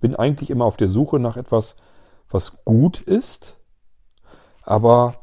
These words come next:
trotzdem bezahlbar. Im Hobbybereich gut bezahlbar, nicht zu teuer.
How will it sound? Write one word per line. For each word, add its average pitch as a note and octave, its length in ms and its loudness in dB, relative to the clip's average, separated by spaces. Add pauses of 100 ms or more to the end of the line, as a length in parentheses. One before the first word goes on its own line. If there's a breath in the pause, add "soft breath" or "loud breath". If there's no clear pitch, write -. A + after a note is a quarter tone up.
(120)
trotzdem A#2 640 0
bezahlbar. F#2+ 760 -2
Im G2 200 -4
Hobbybereich A2+ 720 -2
gut G2+ 200 0
bezahlbar, E2+ 600 -8
nicht G#2+ 200 -6
zu G2 100 -10
teuer. D#2+ 400 -10